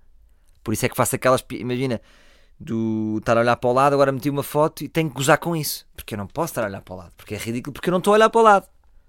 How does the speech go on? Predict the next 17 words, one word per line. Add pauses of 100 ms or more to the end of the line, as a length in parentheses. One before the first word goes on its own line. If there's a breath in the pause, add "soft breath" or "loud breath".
(960)
Eu
não, (100)
não
está
ali
ninguém. (200)
Porquê
é
que
eu
estou
a
olhar
para
o
lado? (1800 soft breath)
Hum,